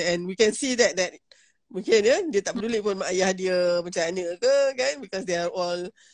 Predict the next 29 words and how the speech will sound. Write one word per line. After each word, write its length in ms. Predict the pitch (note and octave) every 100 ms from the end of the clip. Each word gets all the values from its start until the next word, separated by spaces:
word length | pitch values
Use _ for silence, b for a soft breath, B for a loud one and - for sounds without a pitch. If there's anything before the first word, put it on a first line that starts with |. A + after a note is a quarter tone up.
| b _
and 100 | -
then 80 | A#3+
mak 160 | B3+ B3
ayah 160 | C4
pun 200 | B3+ G#4 A4+
tak 160 | E4+ -
expect 360 | - - F#3+
anak-anak 320 | F#3 F3 E3+
dia 120 | D#3 D#3+
jaga 160 | D#3+ E3
dia, 240 | G#3 G#3+ F3+ E3+
contohnya 340 | E3 D#3+ D#3+ D#3
begitu, 300 | D#3 D#3+ -
kan. 280 | E3 B3 E3
Ah, 200 | D3+ D3
jadi, 440 | D3+ F3+ A#3+ A#3+
so 160 | A#3 B3
I 120 | A3+
think, 480 | G#3+ C4 B3 B3 B3+ B B B B _ -
uh, 420 | G#3 G#3 G#3+ G#3 - -
uh, 160 | G#3+ G#3+
definisi 560 | G#3 - B3 D4+ D#4
berbuat 400 | B3+ B3+ G#3+ -
baik 400 | C#4 A#3+ A#3+ G3
tu, 100 | D4 D#4 D4+ D4 - - -
uh, 160 | F#3+ A#3
tentu 300 | A3+ B3 B3
sekali, 640 | E4+ - A#3 A#3+ D#4+ F#4+ G4 b b b b _
uh, 720 | - G2+ G2+ G2+ G2+ G2 G2+